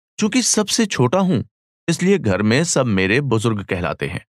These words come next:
ये सब मुझसे बेइंतहा मोहब्बत करते हैं। इन्हें चाहे अपनी सेहत का ख्याल रहे न रहे, मेरी सेहत का ख्याल जरूर सताता है। दादाजी को ही ले लीजिए,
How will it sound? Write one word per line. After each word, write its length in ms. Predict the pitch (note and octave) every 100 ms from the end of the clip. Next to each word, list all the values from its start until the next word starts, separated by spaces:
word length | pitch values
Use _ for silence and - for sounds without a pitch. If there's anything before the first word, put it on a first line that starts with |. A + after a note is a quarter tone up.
| _ _ _ -
ये 140 | F#3 A#3
सब 180 | A3+
मुझसे 340 | G3+ D#3 - F#3+
बेइंतहा 920 | A#2+ C#3 D#3 - A2 G#2 F#2+ G2+ A#2
मोहब्बत 500 | A2 F2 F#2 G2+ A#2+
करते 280 | G#2+ D#2+ D2+
हैं। 180 | - - _ _ -
इन्हें 200 | C3 D#3+
चाहे 360 | D3 A#2+ C3+ C#3
अपनी 380 | B2+ C#3 C#3 - - -
सेहत 320 | D3+ C3 C3+
का 180 | D3+ D3
ख्याल 500 | C3 G#2+ A2 B2 A#2
रहे 640 | G2 F#2+ G#2+ A2+ A2+ G#2+
न 140 | F#2+ A#2
रहे, 460 | C3+ A2+ G2 G#2+ - - _ G2
मेरी 480 | A2 D#3 G#3 A#3
सेहत 320 | G#3+ D3 C#3+ C#3
का 140 | C3+
ख्याल 360 | F#2+ F#2 F2 C#3+
जरूर 400 | - F2+ G#2+ G#2+
सताता 380 | G2 E2 D#2
है। 160 | C#2 - _ _ _ _ -
दादाजी 420 | C#3+ E3+ G3 C3+ G#2
को 180 | F2
ही 100 | E2+
ले 140 | G#2+ C3+
लीजिए, 360 | D3+ D3+ E3+